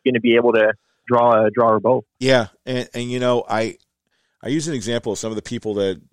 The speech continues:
Speaker 2: that, uh, come to me as customers. Oh, and I got Rob Jones, who's just gotten in there in the waiting room. Hold on, I'm gonna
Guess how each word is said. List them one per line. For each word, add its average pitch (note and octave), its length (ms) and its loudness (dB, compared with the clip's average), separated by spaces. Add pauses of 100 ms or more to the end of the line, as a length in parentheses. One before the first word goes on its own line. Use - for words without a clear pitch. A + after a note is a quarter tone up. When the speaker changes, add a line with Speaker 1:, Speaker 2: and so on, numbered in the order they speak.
(120)
Speaker 2:
that, G2+ 300 -4
uh, F#2+ 120 -6
come G#2 220 -10
to - 100 -16
me G2+ 100 -10
as F2+ 100 -12
customers. G#2+ 540 -8 (340)
Oh, G3+ 140 -6
and A2 80 -4
I A2 60 -6
got A2+ 140 -6
Rob A#2 260 -4
Jones, C3+ 280 -8
who's G2 120 -18
just - 420 -16 (160)
gotten G#2+ 240 -8
in G#2+ 60 -12
there A2 100 -10
in G#2 60 -10
the G2+ 40 -10
waiting G#2+ 200 -10
room. C3+ 140 -16
Hold A2+ 160 -14
on, A2+ 140 -14
I'm G#2+ 120 -18
gonna D#2+ 180 -18